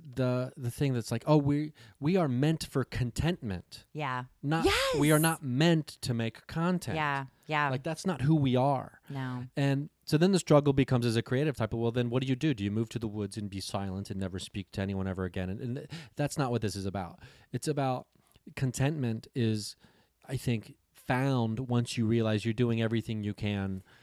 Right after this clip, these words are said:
Speaker 1: to be true to who you are and what
Speaker 2: Mm-hmm.
Speaker 1: your dreams may be
Speaker 2: Yeah.
Speaker 1: and things like that.
Speaker 2: Yeah.
Speaker 1: And if your dreams happen to be entertaining people, making people laugh, et cetera, then contentment can be found in the true pursuit of that.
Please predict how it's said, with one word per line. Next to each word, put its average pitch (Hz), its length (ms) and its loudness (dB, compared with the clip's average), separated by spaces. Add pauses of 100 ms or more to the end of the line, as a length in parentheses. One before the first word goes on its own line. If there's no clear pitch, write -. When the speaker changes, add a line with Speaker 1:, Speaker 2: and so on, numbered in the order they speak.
(140)
Speaker 1:
to 127 100 -6
be 113 80 -4
true 139 380 2
to - 200 -2
who 117 120 2
you 107 240 2
are 98 340 0
and 113 280 0
what 110 120 2
Speaker 2:
Mm-hmm. 123 60 -6
Speaker 1:
your 104 160 0
dreams 101 520 -2
may 95 180 -2
be 98 100 -8 (180)
Speaker 2:
Yeah. 117 200 -4
Speaker 1:
and 98 300 -6
things 98 220 -6
like 104 140 -8
that. 160 240 -4
Speaker 2:
Yeah. 127 220 -6 (260)
Speaker 1:
And 117 380 -2 (160)
if 123 180 -6
your 120 80 0
dreams 113 640 -2 (240)
happen 117 400 -4
to - 160 -6
be 101 440 -4 (460)
entertaining 107 600 -6
people, 98 500 -10 (180)
making 113 280 -2
people 98 200 -6
laugh, 92 320 -4
et - 80 -10
cetera, 90 440 -4 (520)
then 117 480 -2
contentment 131 640 0
can 120 140 2
be 113 140 2
found 113 580 4
in 110 140 0
the 110 80 0
true 131 640 2
pursuit 110 500 -2
of 87 120 -6
that. - 220 -10